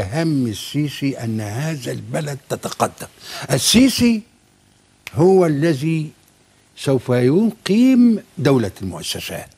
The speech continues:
وعشان كده، ها، هو الذي سوف يطبق الدستور. والمصريين مش مستل-، مش مطالبين من الدس-، من السيسي المستحيل. أنا أعلم أن هناك من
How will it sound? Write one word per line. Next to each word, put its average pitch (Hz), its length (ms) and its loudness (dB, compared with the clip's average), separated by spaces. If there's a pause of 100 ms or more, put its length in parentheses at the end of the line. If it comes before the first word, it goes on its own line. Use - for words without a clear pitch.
(800)
وعشان 101 440 2
كده، 185 360 4 (440)
ها، 175 260 0 (1160)
هو 180 140 6
الذي 180 360 4
سوف 185 320 2
يطبق 175 720 2
الدستور. 104 600 -2 (420)
والمصريين 185 580 2
مش 240 260 2
مستل-، 131 520 -2
مش 123 280 -2
مطالبين 131 760 2
من 127 160 2
الدس-، 107 500 -6
من 120 540 0
السيسي 113 680 -6 (360)
المستحيل. 107 760 0
أنا 113 180 -4
أعلم 113 520 -2 (480)
أن 117 180 0
هناك 117 380 0
من 104 200 -2